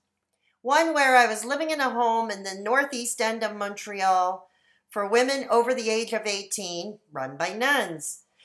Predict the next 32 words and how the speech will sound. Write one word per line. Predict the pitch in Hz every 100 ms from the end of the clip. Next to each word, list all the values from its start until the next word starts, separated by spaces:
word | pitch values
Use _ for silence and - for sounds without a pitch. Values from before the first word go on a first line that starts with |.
| -
It | 190 202
was | 233
supposed | 254 254 285 302
to | 302
be | 269
an | 254
extension | 214 - - 226 233 233 214
of | 175 -
any | 240 254 247 233 220 _ _ _ _ _ _ _
given | 175 233 233 208 196
women's | 220 226 202 202
shelter | - 196 208 220 247 240 240
with | 196
some | - 202
structured | 202 - 214 214 196
programming. | - 226 202 214 214 214 220 220 226 _ _ _ _
With | 220 226
exception, | 226 - 240 - - 262
there | 226
would | 208
be | 202
some | - 196
girls | 180 190 208 214 220 -
aging | 190 202 196
out | 190 196
of | 196
group | - 185 202
home, | 233 226 226 233 226 _ -
get | 190
the | 190
odd | 180 185 185
referral. | 190 - 196 202 202 202